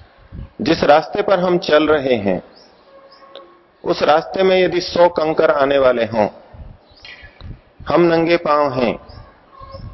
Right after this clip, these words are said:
उस रास्ते में सौ कंकर हैं, सौ कंकर हमारे को चुभ सकते हैं, ये एक संभावना है, भविष्य की संभावना है।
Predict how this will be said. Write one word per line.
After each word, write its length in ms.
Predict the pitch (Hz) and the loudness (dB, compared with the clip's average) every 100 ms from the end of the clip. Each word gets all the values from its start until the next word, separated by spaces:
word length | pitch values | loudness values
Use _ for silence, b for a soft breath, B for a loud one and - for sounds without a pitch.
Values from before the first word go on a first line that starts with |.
| - - - 605 - - - - - - - _ _ - | -20 -20 -18 -18 -20 -20 -20 -18 -20 -20 -20 _ _ -6
उस 140 | 160 | 0
रास्ते 340 | 170 156 - 196 | 2 2 0 -2
में 120 | 196 | -2
सौ 260 | 185 185 190 | 0 2 2
कंकर 380 | 180 175 170 | 0 -2 -2
हैं, 240 | 147 165 156 | 0 0 -2
सौ 260 | - 170 | 2 0
कंकर 400 | 175 156 156 170 | 2 -4 -2 -2
हमारे 320 | 151 131 139 151 | -2 0 2 2
को 120 | 175 | 0
चुभ 360 | - 196 180 | -2 0 0
सकते 340 | - 131 - 101 | 0 -6 -6 -8
हैं, 300 | 92 - - - - - _ _ _ - - - - - | -8 -14 -20 -20 -20 -20 _ _ _ -14 -14 -14 -14 0
ये 140 | 147 | 2
एक 100 | 175 | 2
संभावना 580 | - 156 156 165 180 170 | 0 -2 0 2 2 2
है, 220 | 123 101 - - - | 0 -4 -8 -12 -4
भविष्य 360 | 127 165 175 180 | 0 0 -2 -2
की 100 | 175 | -2
संभावना 520 | 160 143 143 143 131 | -2 -2 0 0 0
है। 240 | 107 92 | -2 -6